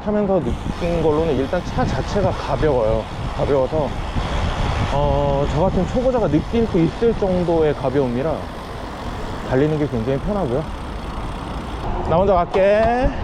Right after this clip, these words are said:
으쌰. 지나갑니다.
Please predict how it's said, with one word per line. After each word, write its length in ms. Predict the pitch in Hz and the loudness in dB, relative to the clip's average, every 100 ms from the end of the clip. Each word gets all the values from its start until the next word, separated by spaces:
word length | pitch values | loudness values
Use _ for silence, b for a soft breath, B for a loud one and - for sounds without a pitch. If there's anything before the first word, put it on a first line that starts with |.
| - - - - - - - - - | 0 0 0 0 0 0 0 0 2
으쌰. 840 | 330 294 - - 262 214 226 240 160 B B B - - - - - - - - - - - - - - - - - - | 4 4 2 0 0 2 2 2 2 B B B -4 -2 0 0 0 0 2 0 0 -2 -2 -2 -2 -2 0 0 0 0
지나갑니다. 520 | - 202 196 214 220 | 2 2 2 2 2